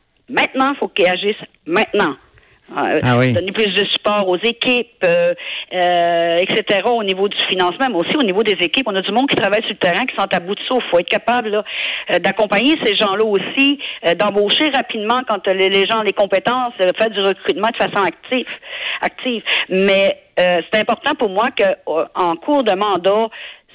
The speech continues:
Speaker 1: si la commission, on se rend compte de quelque chose peut être changé ou qu'il faut intervenir, on a ce pouvoir-là.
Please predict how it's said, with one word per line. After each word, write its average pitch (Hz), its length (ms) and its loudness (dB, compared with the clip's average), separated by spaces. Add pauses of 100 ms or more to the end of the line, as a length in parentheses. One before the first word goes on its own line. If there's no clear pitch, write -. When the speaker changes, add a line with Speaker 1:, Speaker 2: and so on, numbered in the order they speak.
(140)
Speaker 1:
si 277 60 -4
la 240 160 2
commission, 233 840 0
on 185 80 -4
se 180 100 -10
rend 196 120 0
compte 233 180 0
de 202 80 -2
quelque 226 320 0 (100)
chose 233 300 2
peut 202 140 2
être 196 200 0
changé 226 480 0
ou 220 100 0
qu'il - 160 0
faut 254 140 0
intervenir, 208 800 -2
on 202 220 2
a 214 100 2 (100)
ce 190 100 0
pouvoir-là. 185 680 0